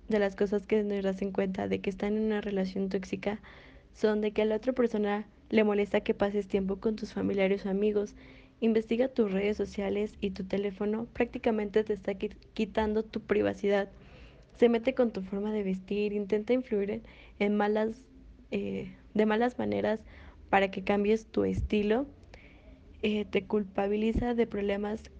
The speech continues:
que tiene en su vida laboral o con otras personas ajenas a la relación. Se dirige a ti con exigencias o malos, o malos tratos muy frecuentemente. Te chantajea o exige que realices prácticas sexuales que no te gustan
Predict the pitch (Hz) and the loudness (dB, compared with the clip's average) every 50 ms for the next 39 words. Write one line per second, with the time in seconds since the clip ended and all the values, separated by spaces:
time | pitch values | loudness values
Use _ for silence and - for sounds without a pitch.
0 | - - - 208 196 - 208 208 208 214 220 220 220 220 202 196 196 196 202 208 | -6 -2 -2 -2 -2 0 -2 0 0 0 0 0 0 0 0 0 0 0 0 0
1 | 208 196 190 190 196 196 196 202 214 240 262 269 - - - - - - - - | 0 0 0 0 0 2 2 2 2 0 0 -4 -6 -12 -20 -20 -20 -20 -20 -20
2 | - - - 220 196 - 208 208 202 196 190 226 226 220 - - 208 190 202 202 | -4 0 0 2 2 2 0 0 -2 -2 -2 -2 -2 -2 -4 -8 -6 -4 -4 -4
3 | 202 208 214 220 - - - 202 190 - 208 208 208 214 214 - - 208 202 196 | -2 -2 -4 -6 -6 -6 -6 -6 -4 -4 -4 -4 -4 -4 -6 -6 -6 -6 -6 -6
4 | 190 190 190 196 190 190 190 214 202 202 214 - - - - - - - - - | -6 -4 -4 -4 -4 -2 0 0 0 -2 -2 -8 -12 -18 -20 -20 -20 -20 -20 -20
5 | - - - - - - 220 214 214 214 214 214 214 208 - 233 226 - 220 208 | -20 -20 -20 -8 0 2 4 4 4 4 2 0 -2 -2 -2 -2 -2 -2 -4 -4
6 | 196 - 220 220 214 208 - - 196 190 - 196 196 196 190 - 208 214 208 - | -2 -2 -2 -2 -2 -2 -6 -8 -8 -6 -4 -4 -4 -4 -6 -6 -4 -6 -6 -4
7 | - - 214 208 208 214 220 226 233 240 240 - - - - - - - - - | -2 0 0 2 0 0 0 0 0 0 0 -2 -6 -20 -20 -20 -20 -20 -20 -20
8 | - - - - - - 208 208 214 220 233 240 262 269 269 - - 233 220 214 | -20 -20 -20 -10 -2 2 2 4 4 4 4 4 2 2 0 0 2 2 2 4
9 | - - 220 220 220 226 220 214 214 214 214 214 208 208 214 - 208 208 202 202 | 4 4 2 2 2 0 0 2 2 2 2 0 -2 -2 0 0 0 0 2 0
10 | 202 208 208 214 214 214 - - - - - - - - - - - - - - | 0 2 2 2 0 0 -2 -4 -2 0 4 6 8 8 8 8 6 4 2 0
11 | 220 214 - - 196 196 190 196 196 185 214 214 214 226 - - 220 214 202 - | -2 -2 -2 -4 -4 -2 -2 -4 -2 2 4 4 4 4 4 2 0 0 0 0
12 | - 214 202 - 220 220 220 208 - - - 202 196 190 196 196 196 190 202 208 | -4 -4 -2 -2 -2 -2 -4 -4 -6 -6 -4 -2 0 0 0 2 4 4 2 2
13 | 208 - - - - - - - - - 214 214 214 214 - - - 226 226 226 | 0 -4 -8 -8 -8 -10 -20 -10 -2 2 4 4 4 2 0 -2 0 0 0 0
14 | 220 190 - 214 196 196 202 214 - - - 214 208 220 226 226 - 254 240 220 | -4 -4 0 0 2 2 2 -2 -2 -2 0 2 2 2 2 2 2 2 2 2
15 | 214 208 - 220 226 247 | 2 0 -2 -2 -2 -2